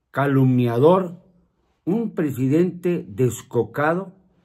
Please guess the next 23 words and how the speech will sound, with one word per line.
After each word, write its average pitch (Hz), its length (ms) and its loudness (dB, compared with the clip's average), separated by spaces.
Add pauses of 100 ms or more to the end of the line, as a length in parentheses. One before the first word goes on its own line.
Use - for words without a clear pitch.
(260)
que 151 160 0
no 196 260 2
se 185 120 -2
atreve 185 440 0
a 160 100 2
responder 127 840 -2
con 113 240 -2
puntualidad 113 920 -2 (380)
las 131 220 -2
preguntas 151 640 -2
que 147 140 -2
previamente 151 1040 0
le 113 160 -2
hizo 117 600 -4 (880)
la 98 180 -8
reportera 107 680 -4
del 98 180 -4
New 120 120 0
York 113 220 -2
Times 127 420 -4 (600)
al 104 240 -8
presidente 101 840 -2
López 139 640 -4